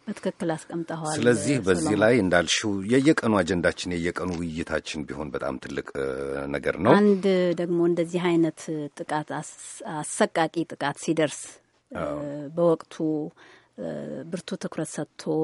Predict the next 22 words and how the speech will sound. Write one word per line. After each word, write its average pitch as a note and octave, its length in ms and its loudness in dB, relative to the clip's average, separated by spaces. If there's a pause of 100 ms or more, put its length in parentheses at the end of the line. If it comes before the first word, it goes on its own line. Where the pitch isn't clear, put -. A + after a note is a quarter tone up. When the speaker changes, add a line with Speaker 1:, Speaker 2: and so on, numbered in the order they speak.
(240)
Speaker 1:
ተነጋግሮ D#3 640 -2
ከዚያ D#3+ 420 0
በኋላ፣ C#3+ 560 -4 (400)
እ፣ D3+ 500 -10 (280)
ዝምታ F3 460 2
ሳይሆን G#3+ 380 4 (240)
Speaker 2:
አዎ። E2 180 -6
Speaker 1:
ቀጣይ A#3+ 320 4
Speaker 2:
መቀጠል፣ G#3+ 140 8
Speaker 1:
የሆነ G#3 320 10
ትግል G3+ 280 4
Speaker 2:
ተከታታይ። F#3+ 140 8
Speaker 1:
እንደሚጠይቅ E3+ 760 4
ነው። C#4 280 -2
Speaker 2:
አሁን C#2 260 -2 (340)
ጥሩ D#3 220 8
ነገር C#3+ 280 10
ምንድን C#3+ 260 6
ነው? C#3+ 100 6
አሁን A#2 200 4
ብዙ G#2+ 280 4
ሰው A#2+ 300 0